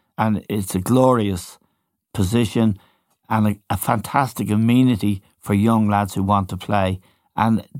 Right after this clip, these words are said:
the inspiration to want to do that. I mean, you just described there, and you do very well in the book,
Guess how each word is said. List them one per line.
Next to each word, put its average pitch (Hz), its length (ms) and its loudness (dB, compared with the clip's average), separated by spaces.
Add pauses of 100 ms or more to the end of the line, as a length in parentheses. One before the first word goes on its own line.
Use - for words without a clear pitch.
the 123 220 0
inspiration 117 680 0
to 104 100 -4
want 113 280 0
to - 80 -8
do 123 260 0
that. 90 300 -4 (260)
I - 40 -2
mean, 110 140 4
you 117 180 4
just 107 360 -4
described 110 540 -2
there, 92 160 0
and 101 200 0
you 107 80 0
do 120 220 0
very 110 240 -2
well 110 240 2
in 98 160 -2
the 95 80 -2
book, 104 380 -6